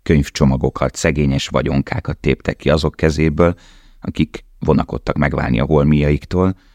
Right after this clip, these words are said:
vagy egyszerűen csak nem értették az utasításokat. Aztán puskatussal vagy ököllel verték őket. Lale az egyenruhásokat tanulmányozta. Feketék voltak és fenyegetőek.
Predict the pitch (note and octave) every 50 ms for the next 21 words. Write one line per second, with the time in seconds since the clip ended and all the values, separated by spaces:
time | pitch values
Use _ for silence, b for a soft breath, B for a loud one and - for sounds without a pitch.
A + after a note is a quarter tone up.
0 | _ _ - - D2 D2 D2 - - - - D#2 - - - C2+ C#2 C2+ C2 -
1 | - - D2 C#2+ C2+ C2+ - - - B1+ - - - - - - B1 B1 - -
2 | - - - - - - - - - D#2 - - - _ - _ _ _ - _
3 | - - - _ _ _ _ - - - - D#2+ - - D#2 D#2 D2+ D2+ - -
4 | G2+ F#2 - - D2+ - - F2 - - - F2 E2+ E2+ D#2 D#2 D2 - E2 -
5 | - C#2+ C2 - - - - - - - - - - - - - - - - -
6 | _ _ - _ _ - - - - - - - - - - - - - - -
7 | - - - G#2+ G2+ F2+ E2+ F2+ F2 - E2 E2+ D#2+ D2+ D2 D2 - - - -
8 | - - - - - - - - - C3 C3 - - - C3+ - - - - -
9 | - - - - _ _ _ - - - - - - _ _ - - E2 - C#2+
10 | C2+ - - - - - - G#2+ A2 - G2 F#2 - - D#2+ - - - - D2+
11 | C2+ B1+ - - - - - - - - - - _ _ _